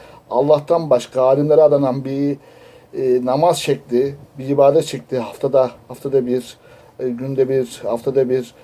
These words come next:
ayda bir, senede bir, bir ibadet şekli diğer dinlerde de gösterebilirler. İslam'da da göster-, gösterirlerse," dedim,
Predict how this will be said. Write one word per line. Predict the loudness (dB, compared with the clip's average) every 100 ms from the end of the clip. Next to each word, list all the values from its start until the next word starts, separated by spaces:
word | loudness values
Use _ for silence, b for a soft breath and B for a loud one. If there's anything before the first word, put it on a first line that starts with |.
| B -4
ayda | 2 2 2 0
bir, | 0
senede | -2 -4 -2 0 0
bir, | -2 -8 B B _
bir | -4 -2 -2
ibadet | 0 2 4 2
şekli | -2 -8 -4 -6 -4
diğer | 2 2 2 -4 -16 -10
dinlerde | -4 0 2 2
de | 2 0 -2 b b b
gösterebilirler. | -8 -8 -2 0 0 -2 -2 -2
İslam'da | 0 0 2 2
da |
göster-, | 0 -2 -6
gösterirlerse," | -2 0 0 2 2 0 -2
dedim, | -2 -4 -6